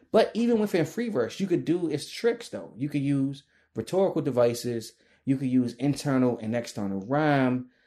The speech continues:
You could use just all kinds of things, punctuation, to, to signal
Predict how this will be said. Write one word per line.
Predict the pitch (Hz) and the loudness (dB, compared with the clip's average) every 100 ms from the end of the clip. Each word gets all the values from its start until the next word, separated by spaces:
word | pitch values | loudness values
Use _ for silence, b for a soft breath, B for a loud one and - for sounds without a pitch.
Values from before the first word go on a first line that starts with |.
| b | b
You | 131 139 | -4 0
could | 131 | 2
use | 127 127 117 110 - _ _ _ _ _ _ _ _ _ - - | 4 4 2 -6 -16 _ _ _ _ _ _ _ _ _ -16 0
just | 143 - | 0 0
all | 143 151 | 2 2
kinds | 147 - 156 160 | 0 -2 0 4
of | 143 - | 2 2
things, | 123 117 104 98 - - _ _ | 2 2 0 -4 -12 -20 _ _
punctuation, | - 139 - 131 147 180 - 98 95 _ _ _ _ - | 2 2 2 2 2 2 -2 -8 -10 _ _ _ _ 0
to, | 135 | 0
to | 127 139 | 2 2
signal | 123 - 190 180 135 120 104 | 2 2 2 2 2 0 -2